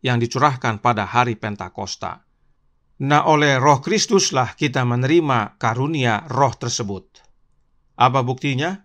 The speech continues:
Mari kita baca Alkitab dalam Efesus empat ayat tujuh sampai dua belas,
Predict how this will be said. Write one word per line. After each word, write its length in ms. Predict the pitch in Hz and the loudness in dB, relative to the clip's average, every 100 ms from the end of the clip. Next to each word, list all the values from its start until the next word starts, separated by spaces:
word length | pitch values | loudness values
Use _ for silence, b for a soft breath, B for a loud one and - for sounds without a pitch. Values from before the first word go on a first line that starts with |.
| _ _ _ 123 | _ _ _ -4
Mari 160 | 143 | -2
kita 220 | 139 131 120 | -2 -4 -2
baca 400 | 123 120 123 117 | -2 -2 -2 -4
Alkitab 640 | 113 107 123 113 107 - | -4 -6 -6 -4 -4 -4
dalam 540 | 113 104 101 98 101 - | -4 -2 0 -2 -4 -6
Efesus 580 | 120 120 117 127 117 | -4 -4 -4 -6 -8
empat 460 | - 123 127 135 131 | -6 -6 -2 -2 -4
ayat 300 | 123 120 110 | -4 -4 -6
tujuh 380 | 147 143 117 107 | -6 -6 -6 -10
sampai 480 | 95 123 117 107 98 | -6 -4 -2 -4 -6
dua 220 | 95 95 | -6 -8
belas, 640 | 92 95 80 - - - | -6 -6 -6 -8 -10 -10